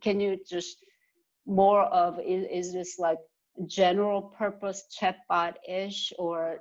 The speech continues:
um, separate task-oriented chatbot-ish, but somehow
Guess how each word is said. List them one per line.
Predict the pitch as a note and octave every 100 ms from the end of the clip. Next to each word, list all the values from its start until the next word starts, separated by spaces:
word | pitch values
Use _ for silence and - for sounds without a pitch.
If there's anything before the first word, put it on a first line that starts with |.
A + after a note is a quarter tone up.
| -
um, | D#3+ D3 - - _
separate | - - - - - F#3+ F#3 F#3 - _ _
task-oriented | - G3 F3+ - F#3+ F#3+ F#3 G3+ F#3
chatbot-ish, | - F#3+ - F3+ F3+ F#3+ -
but | - E3
somehow | - F#3+ F3+ F#3 F#3 F#3 F3 F3